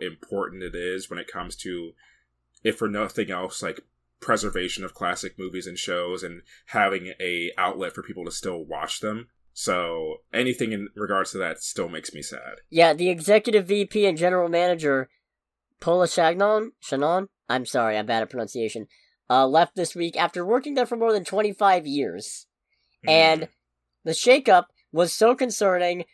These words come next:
Speaker 2: that Steven Spielberg, Martin Scorsese, and Paul Thomas Anderson called an emergency meeting with Zaslav to discuss t-, T C M's future.
Speaker 1: Mm.
Speaker 2: So,
Speaker 1: which is a big deal. <laughs> Those are, like, three very big names in,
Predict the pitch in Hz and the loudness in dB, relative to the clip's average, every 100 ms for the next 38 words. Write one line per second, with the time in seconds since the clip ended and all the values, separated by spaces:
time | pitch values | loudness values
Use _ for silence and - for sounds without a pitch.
0 | _ _ 151 156 - - - 233 262 233 | _ _ 6 8 6 0 -6 -2 -2 -4
1 | - 247 247 240 240 202 202 208 214 - | 2 6 6 6 4 4 2 0 -2 0
2 | 214 - 214 208 208 175 160 196 185 190 | 2 4 4 4 2 0 2 2 4 4
3 | 185 165 175 170 143 139 123 - 160 156 | 4 2 0 0 -2 -4 -4 -2 -2 0
4 | 143 151 160 147 147 143 143 127 120 127 | 2 2 0 -4 -2 0 0 -2 0 2
5 | 139 135 123 127 117 - 139 - 151 - | 2 0 -6 -8 -8 0 0 0 -8 -8
6 | - 139 147 135 120 - 139 127 113 131 | -6 -6 -2 -2 -2 -6 -6 -6 -8 -12
7 | - _ - 131 - _ _ - - 196 | -16 _ -12 -12 -12 _ _ -12 4 6
8 | 180 180 - 113 123 110 104 95 - - | 6 4 -4 -6 -2 -4 -4 -8 -12 -6
9 | 113 110 127 113 117 92 80 90 156 - | -4 0 0 0 -4 -6 -6 -8 -6 2
10 | 156 147 143 127 113 - - 131 117 120 | 2 4 0 0 -4 -6 -4 -4 0 0
11 | 123 117 117 104 95 92 82 82 90 90 | 0 0 -2 -4 -8 -10 -12 -14 -16 -16